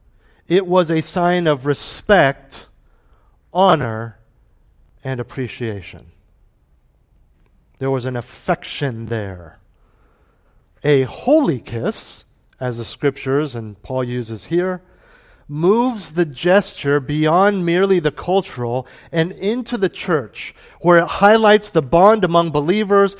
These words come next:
with a physical expression of fellowship, cooperation, and Christian identity that exceeds the divisions of race, class, and gender.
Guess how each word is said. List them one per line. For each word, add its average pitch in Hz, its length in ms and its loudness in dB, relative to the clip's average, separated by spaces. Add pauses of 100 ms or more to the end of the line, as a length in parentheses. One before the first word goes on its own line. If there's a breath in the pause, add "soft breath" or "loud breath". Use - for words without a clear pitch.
(160 loud breath)
with 160 220 0
a 143 100 2
physical 247 1040 -4
expression 165 960 -2 (460 soft breath)
of 156 120 -2
fellowship, 208 760 2 (340 soft breath)
cooperation, 185 1040 2 (220 loud breath)
and 151 200 -4
Christian 214 600 0
identity 160 760 2 (200 loud breath)
that 160 180 4
exceeds 240 720 0
the 175 140 0
divisions 196 720 0
of 139 160 -4
race, 185 260 4
class, 170 380 0
and 151 120 -4
gender. 113 380 -6